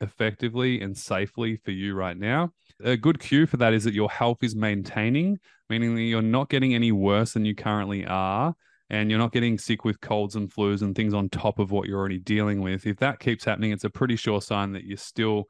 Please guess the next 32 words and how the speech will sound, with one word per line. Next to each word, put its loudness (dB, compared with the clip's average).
haven't -4
quite -2
got -4
it -4
right -2
and -4
you're 0
pushing -2
and -6
crashing -4
a -4
lot. -6
And -2
also, -2
I 0
just -10
think, -8
yeah, -2
depending -2
on 0
what -4
stage 0
you're -4
at, -4
is -6
dependent -4
on -2
what 0
you 0
need -2
to -8
do. -4